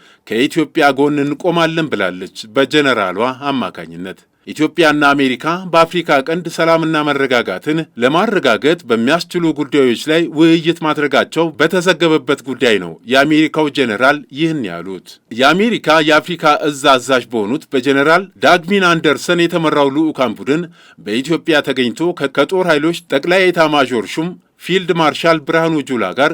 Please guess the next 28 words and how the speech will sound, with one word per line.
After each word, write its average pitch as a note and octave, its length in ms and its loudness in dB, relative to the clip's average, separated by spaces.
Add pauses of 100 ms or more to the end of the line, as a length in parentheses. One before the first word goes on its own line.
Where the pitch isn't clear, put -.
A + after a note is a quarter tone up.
ውይይት D#3+ 400 0
ማድረጉ D#3 420 -2
ተነግሯል። F#2 520 -8 (240)
ሁለቱ B2 380 -2
ሀገራት C#3 460 2
በወታደራዊና C3+ 880 0 (100)
በተለያዩ D3 520 -2
መስኮች D3+ 420 -6
ለበርካታ D3+ 580 -2
ዓመታት C3+ 360 0 (360)
በትብብር F3 600 0
ሲሰሩ E3 380 -2
መቆየታቸውን C3+ 800 -2
ያነሱት A2+ 460 -4
ፊልድ D3+ 280 -6
ማርሻል C#3 440 0
ብርሃኑ A#2+ 360 -2
ጁላ F#2 220 -6 (240)
ኢትዮጵያ C3+ 460 -2
ጸረ D#3 300 -4
ሽብርተኝነትን D#3+ 840 -4
በመዋጋት D3+ 600 0
ረገድ A2+ 300 -4 (340)
ከፍተኛ F3+ 580 -2
ሚና D#3+ 280 0
ተጫውታለች C3+ 720 -4
በማለት A2 460 -4
አክለዋል። F2+ 580 -6